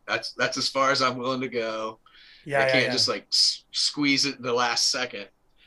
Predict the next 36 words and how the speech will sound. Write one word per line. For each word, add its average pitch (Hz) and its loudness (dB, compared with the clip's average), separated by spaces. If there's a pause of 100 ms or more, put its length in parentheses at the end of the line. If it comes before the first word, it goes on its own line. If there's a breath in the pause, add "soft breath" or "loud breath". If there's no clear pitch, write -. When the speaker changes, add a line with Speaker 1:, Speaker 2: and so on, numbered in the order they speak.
(160 soft breath)
Speaker 1:
It's - -16
like, 104 -8
"That's 139 -4
Speaker 2:
Yeah, 156 -2
for 156 2
Speaker 1:
good. - -2
Speaker 2:
sure. 139 -8
Speaker 1:
It, 117 -10 (160)
it, - -20
that's 110 -6
the 123 -4
way 113 0
it 98 -4
sh-, - -4 (260)
it 101 -8
should - -4
be." 90 -12
Speaker 2:
I 92 -18 (420 loud breath)
Speaker 1:
So, 165 6
Speaker 2:
agree. - -4
Speaker 1:
I 143 2
mean, 151 0
that's, 185 -2 (220)
that's 175 0
all 160 2
I 151 4
plan 139 -6
on 123 -6 (160)
doing 123 -6
for 104 -8
the, 95 -4
for 98 -4
a 95 0
while 110 -4
now, 90 -10
are 90 -10